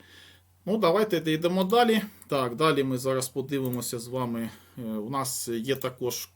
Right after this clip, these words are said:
к-, кодування, є також у нас тут, е, програма спеціальна, конвертація кодів у символи. І навпаки будемо кодувати, наприклад, символи. І також будемо кодувати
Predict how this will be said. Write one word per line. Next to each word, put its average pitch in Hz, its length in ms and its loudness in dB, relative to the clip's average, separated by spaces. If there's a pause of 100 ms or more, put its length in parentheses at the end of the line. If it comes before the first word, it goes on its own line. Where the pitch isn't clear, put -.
к-, 120 120 -8
кодування, 170 600 -2
є 131 160 0
також 135 400 -6
у 127 40 -4
нас 127 200 -4
тут, - 300 -8
е, 120 120 0
програма 190 440 0
спеціальна, 170 540 -2
конвертація 123 920 -4
кодів 151 360 0
у 127 40 -2
символи. 185 640 2 (420)
І 185 80 2
навпаки 175 480 4
будемо 127 360 -2
кодувати, 131 520 0
наприклад, 113 500 -6
символи. 123 580 -2 (160)
І 123 140 -6
також 135 440 -6
будемо 123 600 -6
кодувати 120 720 -4